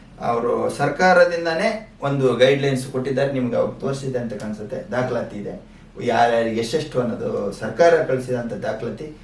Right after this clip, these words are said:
ಇದೆ ನಮ್ಮ ಹತ್ರ. ಆ ದಾಖಲಾತಿ ನನ್ನ ಹತ್ರನೂ ಕೂಡ ತಗೊಂಡಿದ್ದೀನಿ, ನನ್ನ ಹತ್ರ ಇದೆ. ಯಾವ ಏರಿಯಾಕ್ಕೆ ಎಷ್ಟೆಷ್ಟು ಅಡಿಗೆ, ಚದರಕ್ಕೆ ಅಡಿಗೆ ಎಷ್ಟು ಹಾಕ್ಬೇಕು ಅನ್ನೋದು ಸರ್ಕಾರದ ಗೈಡೆನ್ಸ್ ಮುಖಾಂತರನೇ ಮಾಡಿದ್ದಾರೆ ಬಿಟ್ರೆ ನಮ್ದೇನೂ ಇಲ್ಲ. ಆ, ನಮ್ಮ ಪಾತ್ರ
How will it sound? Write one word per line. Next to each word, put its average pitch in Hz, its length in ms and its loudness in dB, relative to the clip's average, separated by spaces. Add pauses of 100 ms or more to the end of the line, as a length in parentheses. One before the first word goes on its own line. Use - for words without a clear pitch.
(240)
ಇದೆ 101 240 -2
ನಮ್ಮ 90 180 -4
ಹತ್ರ. - 180 -14 (560)
ಆ 110 100 -4
ದಾಖಲಾತಿ 127 500 -2
ನನ್ನ 110 60 0
ಹತ್ರನೂ 127 420 2
ಕೂಡ 107 160 -6
ತಗೊಂಡಿದ್ದೀನಿ, 113 600 -2
ನನ್ನ 113 260 -6
ಹತ್ರ 101 200 -10
ಇದೆ. - 360 -2 (320)
ಯಾವ 113 420 2
ಏರಿಯಾಕ್ಕೆ 143 460 2
ಎಷ್ಟೆಷ್ಟು 139 500 0 (600)
ಅಡಿಗೆ, 117 520 2
ಚದರಕ್ಕೆ 117 480 0
ಅಡಿಗೆ 107 380 -2
ಎಷ್ಟು 101 320 -6
ಹಾಕ್ಬೇಕು 127 420 -4
ಅನ್ನೋದು 107 400 -6 (200)
ಸರ್ಕಾರದ 139 500 0
ಗೈಡೆನ್ಸ್ 131 460 0
ಮುಖಾಂತರನೇ 107 600 -6
ಮಾಡಿದ್ದಾರೆ 98 400 -4
ಬಿಟ್ರೆ - 400 -10 (300)
ನಮ್ದೇನೂ 117 520 0
ಇಲ್ಲ. 139 160 -4 (680)
ಆ, 185 200 -6
ನಮ್ಮ 147 260 0
ಪಾತ್ರ 123 440 2